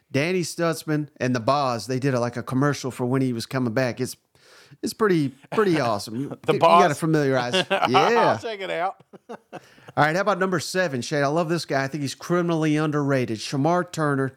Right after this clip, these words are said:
Speaker 1: defensive lineman, Texas A and M, ninety-five overall. I know losing Walter Nolan was tough, but
Speaker 2: Yeah.
Speaker 1: I would argue Shamar Turner is even better than him. So I, I think this was a critical piece for the Aggies to return this season.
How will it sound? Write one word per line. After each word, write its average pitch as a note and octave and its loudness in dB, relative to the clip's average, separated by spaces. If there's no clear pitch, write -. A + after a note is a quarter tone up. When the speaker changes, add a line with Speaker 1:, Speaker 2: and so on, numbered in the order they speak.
Speaker 1:
defensive E3+ -2
lineman, C3+ 0
Texas F#3 -4
A D#3+ 0
and D#3 0
M, B2 -2
ninety-five D3+ 0
overall. C#3+ 0
I A#2 0
know D3+ 2
losing C#3+ 0
Walter D3 0
Nolan C#3 0
was B2+ -6
tough, D#3 0
but B2+ -2
Speaker 2:
Yeah. F#2 -14
Speaker 1:
I C3+ 2
would F#3 0
argue E3 0
Shamar D#3 -2
Turner E3 0
is B2 -2
even C3 -2
better C3+ 2
than A#2+ 0
him. C3 0
So A#2+ -2
I, A#2+ -2
I - -4
think D#3 -4
this C#3 -6
was C3 -6
a B2 -8
critical D#3 -2
piece D3 2
for - -12
the C3 0
Aggies B2+ -2
to A#2 -8
return A#2+ -2
this C3+ 0
season. G#2+ -8